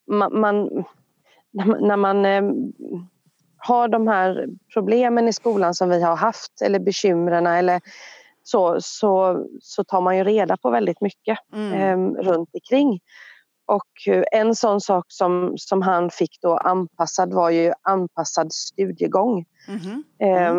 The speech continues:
Speaker 2: Mm.
Speaker 1: att han hade inga långdagar till exempel.
Speaker 2: Nej.
Speaker 1: Många elever går ju då från tio över åtta till, till klockan tio över tre, två dagar i veckan.
Speaker 2: Mm.
Speaker 1: Medans våran son åker skolbussen tio över sju på morgonen, så hans dagar blir ju väldigt långa.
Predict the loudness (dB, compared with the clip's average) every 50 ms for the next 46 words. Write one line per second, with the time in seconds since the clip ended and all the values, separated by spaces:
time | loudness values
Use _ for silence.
0 | 0 -2 -4 -6 -8 _ _ -10 -10 -10 -10 _ _ _ -18 -18 -18 -18 _ _
1 | _ _ -12 -2 0 0 2 2 0 0 -2 _ _ _ _ _ _ -4 -2 -2
2 | 0 2 2 2 2 2 2 2 2 2 2 2 0 0 2 2 2 2 2 0
3 | 0 0 -2 -2 0 0 0 0 0 0 -2 -2 -2 -2 -2 -4 -4 -4 -4 _
4 | _ _ _ _ _ _ _ _ _ _ _ _ _ _ _ _ _ _ -6 -4
5 | -4 -4 -4 -4 -2 0 2 2 2 2 4 2 2 2 0 2 2 2 2 4
6 | 2 2 2 2 2 0 0 0 0 0 0 0 0 -2 -2 0 2 2 2 2
7 | 0 -2 -4 _ -4 -4 -4 -2 0 0 0 0 0 -2 _ _ _ _ _ _
8 | _ _ _ -10 -6 -4 -4 -4 -2 -2 -4 -2 0 0 0 2 2 2 2 2
9 | -2 0 0 2 2 2 0 0 -4 -12 _ _ _ _ _ _ -16 -16 _ _
10 | 0 0 2 2 2 2 2 2 0 0 -4 _ _ -2 -2 0 0 -2 -6 _
11 | _ _ -14 -12 -10 -10 -10 -12 -14 -12 -4 -2 0 0 0 -2 -4 -2 0 0
12 | 2 2 2 2 0 0 -2 -4 -6 _ _ _ _ _ _ _ -20 -8 -2 0
13 | 2 2 2 2 2 0 0 -4 -14 -12 -4 -2 0 0 0 0 0 -2 -2 0
14 | 0 0 0 2 0 2 2 4 2 2 2 2 2 2 2 0 _ 0 0 2
15 | 2 2 2 2 0 0 -2 -2 -2 0 0 0 0 0 -2 -2 0 0 0 0
16 | 2 2 2 2 2 0 0 0 0 0 0 2 2 0 0 -2